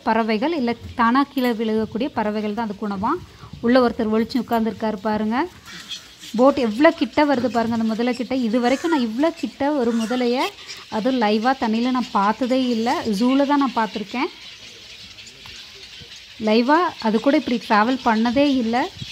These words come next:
ஒரு thrilling மொமெண்ட்டா இருந்தது. போட் கிட்ட வரவும் move ஆயிடுச்சு. Actually, நாங்க வந்து அதை தொடர தூரத்துல தான் அந்த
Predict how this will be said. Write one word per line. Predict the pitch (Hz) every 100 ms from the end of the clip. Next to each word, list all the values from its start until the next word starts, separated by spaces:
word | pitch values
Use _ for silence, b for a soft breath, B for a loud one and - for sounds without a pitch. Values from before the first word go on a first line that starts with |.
| - - -
ஒரு | 226 220 220
thrilling | 285 311 330 339
மொமெண்ட்டா | 269 240 247 262
இருந்தது. | 247 220 196 262 415 - - - - -
போட் | 262 294 -
கிட்ட | - - 339
வரவும் | 294 247 233 339 -
move | 233 262
ஆயிடுச்சு. | 254 220 208 294 415 - - - -
Actually, | 240 - 330 381
நாங்க | 277 247 240
வந்து | 254 330
அதை | 302 -
தொடர | 262 302 330
தூரத்துல | 262 311 339 302 285
தான் | 311
அந்த | 285